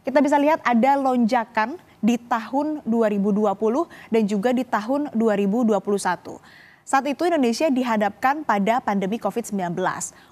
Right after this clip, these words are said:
Utang negara naik dalam misi penyelamatan manusianya. Defisit A P B N saat itu juga melonjak sampai enam persen. Tetapi secara gradual atau secara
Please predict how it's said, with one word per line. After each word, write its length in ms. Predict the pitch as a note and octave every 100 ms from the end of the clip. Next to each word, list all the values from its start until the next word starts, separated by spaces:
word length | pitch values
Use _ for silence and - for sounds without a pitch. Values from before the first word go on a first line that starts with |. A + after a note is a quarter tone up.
| -
Utang 240 | G3 G3
negara 320 | F#3+ F3 F#3
naik 400 | F3 F3 A#3 C4+
dalam 400 | A3+ F#3 F#3 A3+
misi 400 | G3+ F3 - C4+
penyelamatan 560 | C4 G3+ F#3 F3 F3 G#3+
manusianya. 720 | G3 F#3 - A3 A#3+ A#3+ -
Defisit 480 | E3 F3 G#3+ G3 C4+
A 80 | G#3+
P 160 | A3+
B 80 | G#3+
N 160 | G#3+ D4+
saat 240 | C#4 C4
itu 240 | C4+ F#4+ C#4
juga 240 | C4 B3
melonjak 640 | A#3+ C4 D#4 D4+ - -
sampai 480 | - G3 F#3 C4 D4+
enam 240 | C4 G#3+ G3
persen. 320 | B3+ - F3 - - -
Tetapi 480 | A#3+ B3 A#3+ F4+ G#4+
secara 320 | D4 A3+ G#3
gradual 640 | G3 F#3 F3+ E3+ F3 G3+
atau 160 | G#3+ -
secara 320 | G3 F#3+ A3